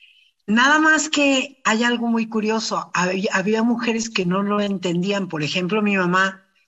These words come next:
cuando yo intentaba defender sus derechos frente a mi papá, me decía, "Hija, mejor cállate, me perjudicas más si hablas", ¿sí? Entonces esto se me hacía profundamente, eh, ilógico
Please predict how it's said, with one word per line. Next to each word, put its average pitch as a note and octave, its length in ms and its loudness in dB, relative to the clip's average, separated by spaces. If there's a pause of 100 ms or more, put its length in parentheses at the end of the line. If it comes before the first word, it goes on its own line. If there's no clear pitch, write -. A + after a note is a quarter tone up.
cuando F3+ 300 0
yo F3 140 0
intentaba A3+ 640 0
defender F3+ 460 -4
sus G3+ 220 -4
derechos F3+ 440 -4
frente D#3+ 300 -4
a D3+ 40 -4
mi D#3 100 -4
papá, D#3+ 640 -2 (480)
me F#3+ 80 -2
decía, F#3+ 300 0
"Hija, A#3 260 2
mejor A#3 480 -2
cállate, A#3 420 2
me G3 160 -4
perjudicas F#3+ 680 -4
más A3+ 280 2
si G#3+ 120 -2
hablas", F#3+ 720 -6 (100)
¿sí? G#3 460 -4 (320)
Entonces B3 400 0
esto - 640 -2 (260)
se G3+ 240 -2
me F#3+ 140 0
hacía C4+ 720 0 (320)
profundamente, A#3+ 1500 -2 (240)
eh, E3 400 -4
ilógico F#3+ 960 -2